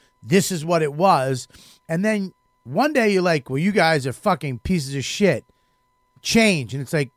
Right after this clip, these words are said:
you can't. You have to do that now. Like, you had to do that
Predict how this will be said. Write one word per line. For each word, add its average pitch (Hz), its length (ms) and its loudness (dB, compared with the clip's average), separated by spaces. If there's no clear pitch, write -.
you 156 160 -6
can't. 285 540 -2
You 170 140 0
have 240 200 2
to 233 100 -10
do 202 220 -2
that 185 340 0
now. 165 380 -2
Like, 135 220 -4
you 170 100 0
had 196 140 0
to 190 80 -6
do 170 220 -2
that 151 340 2